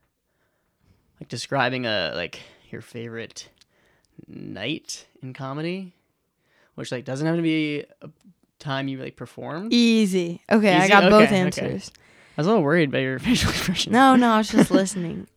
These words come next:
Speaker 2: Um, I need to stop. I stress everyone out so much 'cause I,
Speaker 1: No,
Speaker 2: like,
Speaker 1: you're fine. I'm
Speaker 2: I'm,
Speaker 1: so relaxed.
Speaker 2: everything's
Speaker 1: I'm
Speaker 2: going on
Speaker 1: out of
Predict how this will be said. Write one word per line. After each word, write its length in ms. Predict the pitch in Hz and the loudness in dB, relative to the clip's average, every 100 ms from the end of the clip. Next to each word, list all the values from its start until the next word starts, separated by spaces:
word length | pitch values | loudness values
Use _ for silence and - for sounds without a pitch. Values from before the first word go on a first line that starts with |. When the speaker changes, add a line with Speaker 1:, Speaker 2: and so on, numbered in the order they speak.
| - | -6
Speaker 2:
Um, 360 | 180 180 175 - | 0 2 2 2
I 100 | 220 | 6
need 140 | 262 311 | 8 8
to 80 | |
stop. 280 | 381 311 311 247 | 8 8 8 6
I 160 | 254 | 4
stress 380 | 240 - 254 277 | 2 2 2 2
everyone 280 | 311 254 220 | 0 2 2
out 180 | 190 180 | 0 0
so 180 | 190 190 | 0 0
much 340 | 185 - - | -2 -6 -6
'cause 100 | 190 | 2
I, 100 | 190 | 4
Speaker 1:
No, 60 | 285 | 6
Speaker 2:
like, 80 | 277 | 4
Speaker 1:
you're 100 | 254 | 2
fine. 200 | 247 165 | -4 -2
I'm 280 | 185 220 | -2 4
Speaker 2:
I'm, 120 | 214 220 | 6 8
Speaker 1:
so 80 | 208 | 6
relaxed. 200 | 202 180 | 4 4
Speaker 2:
everything's 340 | 214 247 247 | 6 6 6
Speaker 1:
I'm 40 | |
Speaker 2:
going 280 | 202 202 208 | 6 6 6
on 140 | 202 | 6
Speaker 1:
out 40 | |
of 60 | 196 | 6